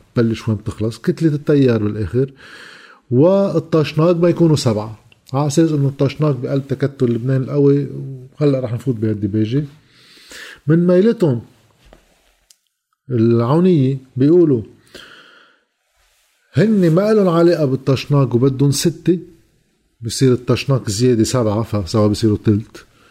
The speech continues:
معطل، يعني تلت زائد واحد. ومن ضمن هيدي الحصة الوزارية بدهم وزارة الداخلية، وكيف أخذها منهم سعد الحريري بالتشكيل اللي بعتها وبيحق له وما بيحق له. هلأ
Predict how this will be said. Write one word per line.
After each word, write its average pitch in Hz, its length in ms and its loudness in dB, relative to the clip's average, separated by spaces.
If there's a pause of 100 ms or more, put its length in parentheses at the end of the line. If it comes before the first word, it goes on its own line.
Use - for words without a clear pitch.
(380)
معطل، 110 680 -2
يعني 98 240 -4
تلت 101 200 0
زائد 104 260 0
واحد. 113 360 -4 (1400)
ومن 170 300 4
ضمن 226 340 2
هيدي 180 380 4
الحصة 175 460 -2
الوزارية 175 680 4
بدهم 165 400 2
وزارة 151 340 2
الداخلية، 113 680 0 (800)
وكيف 170 340 -2
أخذها 143 340 0
منهم 139 540 0 (260)
سعد 131 300 -2
الحريري 120 460 -2
بالتشكيل 120 500 -2
اللي 110 120 2
بعتها 127 360 0
وبيحق 123 400 -2
له 127 140 2
وما 107 100 0
بيحق 110 260 -6
له. 113 160 -4 (1600)
هلأ 131 280 -4